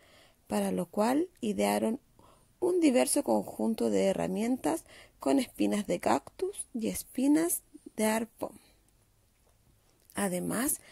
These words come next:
buceaban a grandes profundidades. Y vamos a continuar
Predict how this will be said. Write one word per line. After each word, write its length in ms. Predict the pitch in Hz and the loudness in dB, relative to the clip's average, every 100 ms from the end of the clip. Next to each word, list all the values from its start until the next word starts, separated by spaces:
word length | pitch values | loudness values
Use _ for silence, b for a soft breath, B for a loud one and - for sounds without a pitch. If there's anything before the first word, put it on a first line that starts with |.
| B B _ | B B _
buceaban 540 | 233 220 233 220 220 - | -2 2 2 4 2 0
a 120 | 202 | -2
grandes 540 | 190 202 262 349 339 - | 0 0 4 4 4 0
profundidades. 1120 | 320 294 285 285 247 190 - 240 - - - _ _ _ _ _ _ _ _ b b b b | -2 0 0 0 0 -2 -4 -8 -10 -10 -12 _ _ _ _ _ _ _ _ b b b b
Y 100 | - | 0
vamos 300 | 277 330 381 | 4 4 4
a 80 | 359 | 2
continuar 800 | 269 247 233 233 269 349 440 - | 2 0 0 0 2 2 2 -2